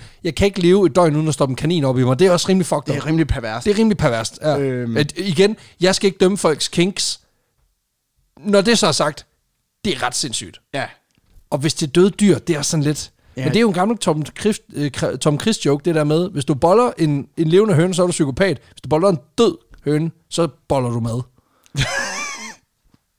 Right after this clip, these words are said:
Speaker 1: Og så er det jo, så er det op til øjnene, der beskuer, om det er
Speaker 2: Ja, det er
Speaker 1: sindssygt eller ej.
Speaker 2: selvfølgelig rigtigt.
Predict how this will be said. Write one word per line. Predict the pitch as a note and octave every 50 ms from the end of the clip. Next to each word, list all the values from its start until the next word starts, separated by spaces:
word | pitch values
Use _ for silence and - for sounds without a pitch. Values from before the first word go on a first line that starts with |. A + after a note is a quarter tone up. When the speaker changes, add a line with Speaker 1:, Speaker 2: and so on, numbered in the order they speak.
| _ -
Speaker 1:
Og | D3
så | - G3
er | G3+
det | G3+ F#3+
jo, | D#3+ C#3 C3 B2+ B2+ A#2+
så | - F#3
er | D#3+
det | C#3 F3
op | F3 F3
til | -
øjnene, | E3+ D3+ F3+ F#3+ E3+ C3+
der | B2+
beskuer, | A#2 A#2+ - - G3+ F3 C3 B2
om | A#2+ B2+
det | B2
er | C#3+
Speaker 2:
Ja, |
det | C#3+ -
er | F3
Speaker 1:
sindssygt | D3 B2 C3+ C3+
eller | B2 A#2+
ej. | A2+ A#2+
Speaker 2:
selvfølgelig | C#3+ C#3 C#3+ C#3 C3
rigtigt. | C3+ C#3 _ - C#3+